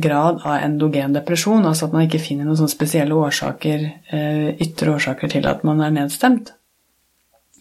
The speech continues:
så, eh, eh, nå kommer jeg med sånn allmennpraktikertilnærming igjen, som er sånn, jeg har en følelse av at, og min erfaring er at. <laughs> Men,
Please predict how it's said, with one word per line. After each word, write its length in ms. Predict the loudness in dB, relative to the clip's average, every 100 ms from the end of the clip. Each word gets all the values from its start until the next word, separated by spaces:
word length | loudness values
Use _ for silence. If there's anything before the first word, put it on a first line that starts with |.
| -16
så, 260 | -8 0 2 0 -2 _
eh, 540 | 0 2 2 0 -2 -4 -10 _ _ _ _ _ _ _ _ _ _ _ -18 -6
eh, 640 | 0 2 4 4 4 4 4
nå 340 | 4 4 4 2
kommer 220 | 2 4
jeg 60 |
med 80 | 4
sånn 160 | 2 2
allmennpraktikertilnærming 1500 | 2 2 0 -2 -6 -6 -4 -2 0 -2 0 2 4 4 4
igjen, 200 | 4 2
som 160 | 2 2
er 120 | 2
sånn, 200 | 2 2
jeg 200 | 2 2
har 200 | 2 2
en 120 | 2
følelse 480 | 2 0 0 -4 -4
av 240 | -2 0
at, 260 | 0 -2 -2
og 260 | 0 2 2
min 180 | 2
erfaring 520 | 0 0 -2 0 2 2
er 200 | 2 2
at. 200 | 2 2 0 -4 -6 -6 -10 -6 -8 -8
<laughs> 1000 | -14 -12 -8 -6 -6 -10 -14 -18 _ -2
Men, 240 | 2 2